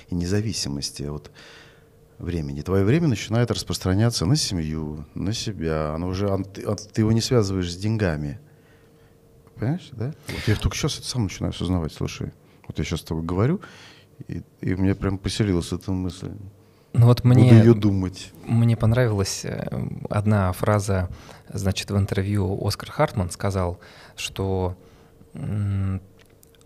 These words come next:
Speaker 2: он говорит: «Я посетил, специально посчитал».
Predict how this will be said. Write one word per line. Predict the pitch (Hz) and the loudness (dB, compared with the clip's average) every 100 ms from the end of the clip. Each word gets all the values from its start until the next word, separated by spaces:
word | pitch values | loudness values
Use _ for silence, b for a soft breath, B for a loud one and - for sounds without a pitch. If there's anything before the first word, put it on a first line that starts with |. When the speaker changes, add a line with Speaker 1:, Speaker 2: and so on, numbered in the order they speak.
| _ - | _ 0
Speaker 2:
он | 117 | 2
говорит: | 110 101 - - - _ - - _ _ _ - | 2 -2 -6 -14 -20 _ -18 -18 _ _ _ -12
«Я | - 113 | 0 0
посетил, | 107 107 101 170 143 | 0 -4 0 2 2
специально | - - 113 98 98 - - - - | -2 0 2 2 0 -6 -12 -14 0
посчитал». | - - - 92 90 | 0 2 2 2 0